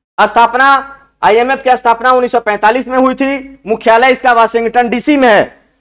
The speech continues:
इसके प्रबंध निदेशक क्रिस्टलिना जॉर्जिवा हैं और आईएमएफ़ के सदस्य देशों की संख्या एक सौ नवासी है। आईएमएफ़ के सदस्य देशों की संख्या कितनी है? वन एटी नाइन।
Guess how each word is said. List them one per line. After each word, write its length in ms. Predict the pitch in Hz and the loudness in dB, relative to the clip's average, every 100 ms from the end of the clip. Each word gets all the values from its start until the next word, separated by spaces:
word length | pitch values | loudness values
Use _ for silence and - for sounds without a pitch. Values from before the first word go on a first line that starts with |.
| _ _ - | _ _ -12
इसके 220 | 214 254 | -4 -4
प्रबंध 360 | 254 220 269 277 | -2 -2 0 0
निदेशक 580 | 262 247 254 262 262 - _ | 0 0 2 2 0 -6 _
क्रिस्टलिना 560 | 233 247 - 247 247 269 | -8 -8 -6 -2 2 2
जॉर्जिवा 480 | 220 233 226 247 262 | 4 2 2 0 2
हैं 300 | 254 262 269 262 _ _ - | 4 4 2 -2 _ _ -2
और 420 | 185 233 254 247 - | 2 4 4 2 2
आईएमएफ़ 480 | 214 240 247 277 277 | 4 4 4 0 2
के 120 | 262 | -2
सदस्य 380 | 247 240 254 247 | 0 -2 0 0
देशों 260 | 240 240 247 | 0 0 -4
की 80 | |
संख्या 340 | 247 240 226 247 | -4 -4 2 4
एक 180 | 247 240 | 4 0
सौ 120 | 254 | -2
नवासी 420 | 233 214 208 247 | 2 0 0 -2
है। 100 | 147 _ _ _ _ _ - | -4 _ _ _ _ _ -2
आईएमएफ़ 420 | 185 214 247 277 | 2 2 2 0
के 100 | 269 | 0
सदस्य 360 | 240 240 262 262 | 0 0 0 2
देशों 240 | 247 254 | 0 0
की 60 | 233 | -4
संख्या 280 | 254 240 254 | -4 -2 -2
कितनी 320 | 247 247 254 | -2 -4 0
है? 220 | 262 330 - - _ 143 | 2 0 -2 -12 _ 0
वन 280 | 254 294 | 0 2
एटी 280 | 277 269 285 | 0 0 -2
नाइन। 540 | 233 220 269 269 220 | 0 2 4 2 0